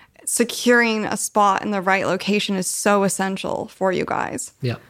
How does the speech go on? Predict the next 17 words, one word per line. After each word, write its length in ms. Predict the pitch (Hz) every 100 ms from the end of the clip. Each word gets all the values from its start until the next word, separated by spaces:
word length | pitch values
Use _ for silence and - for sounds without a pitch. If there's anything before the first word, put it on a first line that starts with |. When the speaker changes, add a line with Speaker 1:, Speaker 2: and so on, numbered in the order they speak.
| - - _ -
Speaker 1:
Even 260 | 220 226
if 100 | 214
it's 280 | 208 196 - - _
subletting 600 | - - 196 202 - -
some 120 | - 196
of 80 |
those 160 | - 208
spaces. 580 | - - 214 196 190 -
I 80 | -
mean, 140 | 196 196
there's 180 | 190
such 180 | 202 220
a 40 | 196
huge 260 | 208 196
market 340 | 185 180 170 -
for 280 | 196 98
it. 180 | 90 -